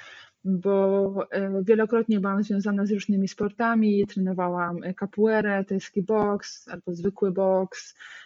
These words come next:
e, albo biegałam. E, udało mi się raz przebiec, e, dystans dziesięciu kilometrów w górach na zawodach, co było dla mnie po prostu wyczynem wow,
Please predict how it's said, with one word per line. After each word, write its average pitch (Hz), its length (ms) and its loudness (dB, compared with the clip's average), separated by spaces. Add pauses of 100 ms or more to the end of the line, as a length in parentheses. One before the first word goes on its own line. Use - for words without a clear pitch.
(180)
e, 190 120 -2
albo 180 220 2
biegałam. 196 720 2 (640)
E, 202 340 0 (140)
udało 196 360 2
mi 190 100 0
się 202 120 -6
raz 185 200 -6
przebiec, 185 640 -6
e, 185 420 -4 (220)
dystans 208 400 0
dziesięciu 190 440 -2
kilometrów 185 560 -2
w 185 60 -4
górach 202 380 2
na 196 120 0
zawodach, 185 540 -2
co 190 140 -6
było 185 200 0
dla 185 180 -4
mnie 185 180 -2
po 185 120 -6
prostu 190 400 -6
wyczynem 196 720 -2 (880)
wow, 190 520 4